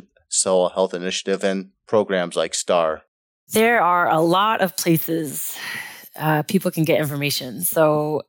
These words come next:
Speaker 2: the Washington Soil Health Initiative, sort of, uh, frequently called washi for short,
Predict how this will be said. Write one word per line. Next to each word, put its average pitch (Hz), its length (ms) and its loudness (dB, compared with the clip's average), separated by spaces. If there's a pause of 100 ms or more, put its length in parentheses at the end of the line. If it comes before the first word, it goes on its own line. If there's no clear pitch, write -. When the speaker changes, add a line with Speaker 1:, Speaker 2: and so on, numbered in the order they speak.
(200)
Speaker 2:
the 165 100 -2
Washington 180 380 2
Soil 160 200 0
Health 143 300 0
Initiative, 170 560 0
sort 156 400 -10
of, 139 200 -8 (280)
uh, 139 180 -8
frequently - 460 -4
called 135 340 -8
washi 180 640 -4
for 151 120 -8
short, 151 420 -2